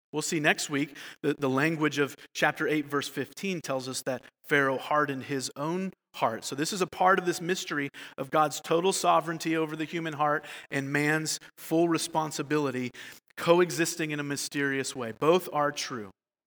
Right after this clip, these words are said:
So if we just go, "Well, God hardened his heart," that really shouldn't apply to us. We're missing something here. John Calvin famously said that the human heart is a factory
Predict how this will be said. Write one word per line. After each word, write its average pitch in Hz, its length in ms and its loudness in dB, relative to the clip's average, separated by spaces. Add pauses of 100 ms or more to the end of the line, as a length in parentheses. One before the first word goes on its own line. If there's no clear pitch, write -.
(1160)
So 165 180 2
if 156 100 2
we 175 80 2
just 185 220 0
go, 175 100 4
"Well, 156 160 2
God 175 240 4
hardened 165 280 4
his 151 140 -2
heart," 135 360 4 (720)
that 156 140 2
really 156 160 2
shouldn't 156 240 -4
apply 143 300 0
to 135 120 0
us. 131 400 0
We're 139 120 -4
missing 135 340 -4
something 117 400 -12
here. 98 180 -18 (1300)
John 147 240 2
Calvin 151 340 4
famously 147 460 -4
said 131 340 -2 (320)
that 139 100 -4
the 139 60 -4
human 175 380 -4
heart 147 340 4
is 131 140 -4
a 123 80 -4
factory 127 720 -4